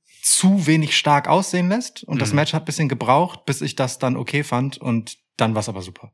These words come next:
Speaker 2: Ja, also Squash-Match muss man natürlich auch einordnen. Jetzt ist kein Squash-Match im klassischen Sinne, das geht mit Eddie Kingston nicht,
Speaker 1: Nein,
Speaker 2: der
Speaker 1: klar.
Speaker 2: ja über Resilience kommt und so, ne?
Speaker 1: Ja.
Speaker 2: Den Typen kriegst du halt nicht klein, das ist seine Story so, ne, die er in jedes Match trägt. Deswegen, aber wir hatten uns schon so was Schnelleres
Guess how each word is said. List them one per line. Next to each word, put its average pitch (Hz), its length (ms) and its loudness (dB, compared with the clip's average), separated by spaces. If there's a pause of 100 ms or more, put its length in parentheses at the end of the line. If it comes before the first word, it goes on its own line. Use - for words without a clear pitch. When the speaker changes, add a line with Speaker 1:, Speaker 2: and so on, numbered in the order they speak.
(160)
Speaker 2:
Ja, 110 500 2
also 131 200 0 (160)
Squash-Match - 580 0
muss 123 120 -6
man 123 80 4
natürlich 113 220 -2
auch 117 140 2
einordnen. 113 480 -2
Jetzt 107 220 -2
ist - 260 -12 (200)
kein 110 180 0
Squash-Match 113 500 -4
im 110 140 -10
klassischen 110 320 -4
Sinne, 113 140 0
das 98 140 -4
geht 113 160 -2
mit 110 100 -10
Eddie 107 160 -8
Kingston - 340 -6
nicht, 117 220 -6
Speaker 1:
Nein, 139 180 2
Speaker 2:
der 113 100 4
Speaker 1:
klar. 120 160 6
Speaker 2:
ja - 60 0
über 113 220 0
Resilience 107 560 0
kommt 110 260 0
und 101 100 -6
so, 107 140 -6
ne? 117 140 -2 (120)
Speaker 1:
Ja. 120 120 2
Speaker 2:
Den - 220 -14
Typen 117 200 -6
kriegst - 240 -2
du 117 40 0
halt 107 100 0
nicht 104 140 -6
klein, 110 240 4
das 101 120 -2
ist 104 180 -6
seine 110 320 -2
Story 123 380 0
so, 98 160 -6
ne, 110 120 -4
die 104 80 -2
er 95 160 -6 (160)
in - 80 -12
jedes 107 260 0
Match 113 240 -2
trägt. 107 260 -2
Deswegen, 110 220 -4 (180)
aber 107 180 -4
wir 107 80 2
hatten 113 160 -2
uns 107 120 -4
schon 117 200 0
so 107 60 -2
was 101 120 -2
Schnelleres 107 560 -2